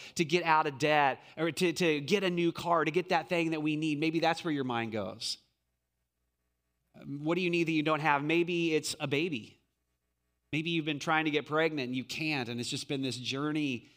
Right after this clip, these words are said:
And, and so in your mind, it's like, "Man, if God could just do that, if God could just answer that need, if he could just answer that, that prayer, everything would be better."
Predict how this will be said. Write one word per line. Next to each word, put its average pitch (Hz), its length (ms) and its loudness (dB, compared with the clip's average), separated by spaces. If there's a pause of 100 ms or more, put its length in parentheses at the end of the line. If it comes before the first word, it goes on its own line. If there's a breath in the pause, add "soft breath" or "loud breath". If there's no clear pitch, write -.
(240 soft breath)
And, 143 300 -2
and 147 180 -2
so 151 260 2
in 147 280 2
your 147 140 0
mind, 143 240 2
it's 139 100 -6
like, 131 160 2
"Man, 143 160 0
if 131 100 -4
God 151 240 0
could 151 120 -2
just 143 280 -4 (220)
do 165 220 -2
that, 127 160 0
if 123 100 -8
God 156 160 2
could 139 140 -6
just 147 120 -6
answer 143 320 -6
that 127 200 0
need, 123 340 -4
if 113 80 -6
he 135 100 -4
could 127 100 -10
just 127 140 -6
answer 135 280 -6
that, 120 260 0 (300 loud breath)
that 123 180 -2
prayer, 117 480 0 (460)
everything 139 260 -2
would 123 120 -2
be 117 120 -2
better." 104 460 -2